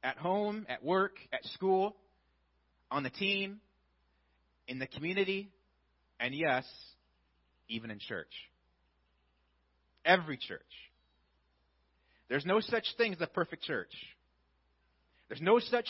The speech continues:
thing as a church free of drama, free of weakness, free of failure, immaturity, or even quarrels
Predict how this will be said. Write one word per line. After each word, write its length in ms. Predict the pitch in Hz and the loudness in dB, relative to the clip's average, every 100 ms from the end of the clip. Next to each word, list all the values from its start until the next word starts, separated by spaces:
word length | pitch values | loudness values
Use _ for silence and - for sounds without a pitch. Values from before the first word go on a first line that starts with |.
| - | -4
thing 440 | 220 208 196 196 196 | -2 0 0 -4 0
as 120 | 165 | 0
a 80 | 160 | 0
church 360 | - - 151 156 - - | -2 0 0 -2 -10 -4
free 140 | 160 | 0
of 100 | 135 | 0
drama, 460 | 131 143 160 190 240 - _ _ _ _ _ _ _ _ - | 0 4 4 2 -2 -8 _ _ _ _ _ _ _ _ -4
free 200 | 156 151 | 2 2
of 100 | 123 | 0
weakness, 480 | 104 175 - 214 247 - - - _ _ _ _ _ _ - | -4 -4 -4 -12 -12 -16 -20 -20 _ _ _ _ _ _ -4
free 160 | 165 | 0
of 80 | 143 - - | 0 -2 4
failure, 520 | 170 208 214 220 - | 4 4 0 -4 -4
immaturity, 720 | 143 135 - 175 185 196 226 - _ _ _ _ _ _ _ _ _ - | -8 -6 -4 -2 -2 -4 -6 -14 _ _ _ _ _ _ _ _ _ -6
or 100 | 139 | -2
even 200 | 226 196 | -2 -4
quarrels 480 | - 208 196 98 | 0 2 4 2